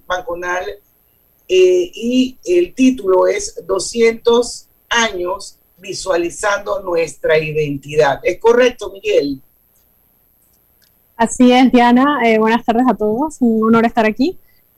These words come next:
Speaker 2: Este año, desde el Departamento de Cultura del Banco Nacional de Panamá, estamos súper orgullosos de hacer el lanzamiento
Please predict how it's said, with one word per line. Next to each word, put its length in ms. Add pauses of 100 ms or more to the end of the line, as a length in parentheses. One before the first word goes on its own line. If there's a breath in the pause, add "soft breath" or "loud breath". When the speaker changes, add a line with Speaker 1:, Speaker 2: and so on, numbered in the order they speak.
(320)
Speaker 2:
Este 280
año, 720
desde 720
el 80
Departamento 560
de 100
Cultura 420
del 100
Banco 260
Nacional 320
de 140
Panamá, 680
estamos 540
súper 300
orgullosos 440
de 80
hacer 220
el 140
lanzamiento 760